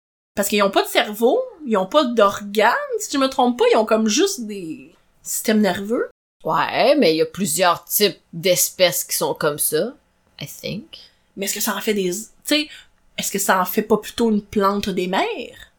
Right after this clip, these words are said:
Speaker 1: Comme, qu'est-ce qui caractérise le fait que ce soit un animal et non pas une
Speaker 2: Ben, une plante, faut que ça soit enraciné, I'm assuming.
Speaker 1: Yes, probably. Mais je trouve ça fascinant, une méduse, parce que comme
Speaker 2: Ben, écoute, il y a plein d'affaires.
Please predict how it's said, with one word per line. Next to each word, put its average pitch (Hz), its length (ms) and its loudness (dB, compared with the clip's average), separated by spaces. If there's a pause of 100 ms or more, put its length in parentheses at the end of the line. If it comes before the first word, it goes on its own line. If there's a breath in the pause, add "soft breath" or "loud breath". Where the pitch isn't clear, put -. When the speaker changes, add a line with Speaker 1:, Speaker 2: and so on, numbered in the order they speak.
(440)
Speaker 1:
Comme, 220 120 -2
qu'est-ce 339 200 0
qui - 80 -12
caractérise 233 600 2
le 214 80 2
fait 226 100 2
que 220 60 -6
ce 214 80 -2
soit 208 200 -2
un 208 120 0
animal 196 640 -2
et 202 80 -2
non 185 240 -6
pas 214 240 -6
une 214 140 -4
Speaker 2:
Ben, 190 260 2
une 185 80 -8
plante, 208 500 0
faut - 140 -10
que - 80 -8
ça 165 160 0
soit 175 320 2
enraciné, 180 1120 0
I'm 427 260 -4
assuming. 381 280 -4 (600)
Speaker 1:
Yes, 208 200 2
probably. 233 420 0
Mais 220 100 2
je - 60 -2
trouve 214 100 -6
ça 233 120 -2
fascinant, 247 260 0 (100)
une 254 60 2
méduse, 202 480 -4
parce - 180 -12
que 165 120 -14
comme 196 340 -10 (480)
Speaker 2:
Ben, 202 460 4
écoute, 247 260 4
il 190 40 0
y 180 40 4
a 175 40 4
plein 220 260 4
d'affaires. 196 560 4